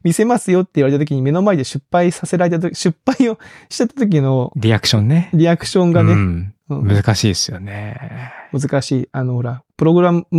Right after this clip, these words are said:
Speaker 1: 書いててもさ、先輩エンジニアとかが、「あ、これか、ちょっと、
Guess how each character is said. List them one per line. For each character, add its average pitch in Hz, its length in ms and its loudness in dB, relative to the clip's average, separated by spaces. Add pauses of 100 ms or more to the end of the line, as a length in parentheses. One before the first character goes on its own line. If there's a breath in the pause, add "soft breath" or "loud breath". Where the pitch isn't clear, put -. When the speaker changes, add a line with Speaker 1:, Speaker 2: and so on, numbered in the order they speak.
(140)
Speaker 1:
書 196 80 2
い 175 60 2
て 151 80 0
て 139 80 -6
も 120 140 -6
さ、 123 180 -4
先 143 320 -2
輩 143 380 2 (180)
エ 147 80 2
ン 143 100 4
ジ 139 120 2
ニ 123 80 -2
ア 117 40 -6
と 131 120 -6
か 123 80 -6
が、 - 160 -6 (280 soft breath)
「あ、 131 120 -2
こ 165 140 0
れ 185 60 2
か、 151 140 0
ち - 60 -2
ょ 180 40 2
っ - 40 -4
と、 131 200 -4